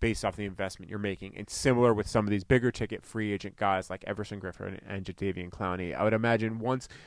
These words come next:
facilities reopen, which theoretically could be happening this week in some cases, once guys are allowed to at least maybe fly in for medicals, and we don't know when that's going to happen yet, that's when you s-,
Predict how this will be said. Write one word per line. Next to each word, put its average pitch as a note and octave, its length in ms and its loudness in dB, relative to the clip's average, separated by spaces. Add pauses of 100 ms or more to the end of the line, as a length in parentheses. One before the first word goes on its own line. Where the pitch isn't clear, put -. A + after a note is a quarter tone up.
(120)
facilities A2 720 2
reopen, F3 680 8 (220)
which A2+ 340 -2
theoretically B2 560 2
could G#2+ 200 -8
be G#2 100 -8
happening G2+ 440 -4
this G#2+ 200 -10
week D3+ 240 0
in C#3 100 -8
some C#3 220 -8
cases, C3 500 -2
once A2+ 320 -4 (260)
guys A#2+ 380 4
are A2 360 -2 (260)
allowed A#2+ 380 0
to A#2 100 -10
at A2+ 100 -12
least A#2+ 180 -10
maybe A2 200 -8
fly B2 340 4
in B2+ 200 2 (520)
for - 180 -4
medicals, D3+ 560 8
and A2+ 80 -2
we G#2+ 60 2
don't A2+ 240 0
know A2 100 4
when G2 220 -2
that's C3 240 6
going B2+ 220 -4
to A#2+ 80 -8
happen F3 400 2
yet, D#3+ 320 4 (920)
that's C3+ 220 4
when B2+ 120 -2
you A#2+ 100 -4
s-, - 180 -14